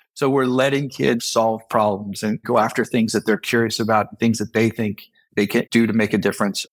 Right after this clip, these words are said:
And so we've got a, a team member, Doctor James Edge, and another one, Brian Lee,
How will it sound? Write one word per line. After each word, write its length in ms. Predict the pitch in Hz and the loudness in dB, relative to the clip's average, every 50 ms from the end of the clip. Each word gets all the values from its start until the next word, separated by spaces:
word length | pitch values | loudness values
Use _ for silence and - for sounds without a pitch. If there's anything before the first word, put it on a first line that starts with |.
| _ _ _ - | _ _ _ -4
And 200 | - 127 131 120 | -2 0 0 0
so 440 | - 147 143 135 127 120 123 113 - _ - | 0 0 2 2 2 0 -2 -4 -6 _ -4
we've 220 | 113 110 113 113 | -2 0 0 2
got 180 | - 135 123 113 | 2 2 2 2
a, 160 | 107 104 - - - | 0 -2 -4 -4 -6
a 80 | 98 | -6
team 240 | - - - 156 135 | -4 -2 -2 0 2
member, 240 | 135 123 117 117 110 | 2 2 2 2 2
Doctor 300 | 120 120 120 - 131 120 | 2 2 0 0 -2 -2
James 320 | 123 127 117 120 113 120 | -2 0 0 0 0 0
Edge, 340 | 120 117 117 113 113 104 - | 0 0 0 0 -2 -4 -6
and 100 | 101 95 | -6 -4
another 280 | 104 113 120 127 131 127 | 0 0 2 2 2 2
one, 260 | 123 113 107 104 101 _ _ - | 2 0 0 -2 -4 _ _ 0
Brian 320 | - 127 120 110 104 110 | 2 2 2 0 0 0
Lee, 340 | 117 120 120 113 104 - | 0 2 2 0 -2 -4